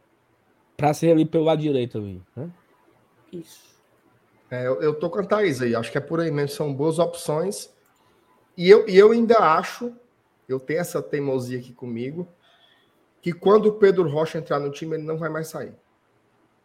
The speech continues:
Speaker 2: É, eu não
Speaker 3: É.
Speaker 2: posso opinar em relação a ele porque eu não o vi
Speaker 3: Mas,
Speaker 2: jogar, né?
Speaker 3: isso.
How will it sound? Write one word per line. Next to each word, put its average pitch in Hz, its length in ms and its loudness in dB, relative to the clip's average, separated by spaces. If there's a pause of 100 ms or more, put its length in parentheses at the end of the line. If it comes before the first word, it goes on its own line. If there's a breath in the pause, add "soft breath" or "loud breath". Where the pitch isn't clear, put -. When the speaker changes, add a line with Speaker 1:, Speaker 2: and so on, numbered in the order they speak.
(160)
Speaker 2:
É, 262 200 2
eu 196 80 0
não 240 180 -2
Speaker 3:
É. 202 40 -8
Speaker 2:
posso 262 240 0
opinar 247 440 0
em 233 100 -2
relação 233 340 -4
a 226 80 -4
ele 240 120 -6
porque - 220 -8
eu 285 80 -2
não 285 160 -4
o 277 60 -10
vi 262 100 -10
Speaker 3:
Mas, - 140 2
Speaker 2:
jogar, 233 320 -2
né? 185 80 -2
Speaker 3:
isso. - 200 -12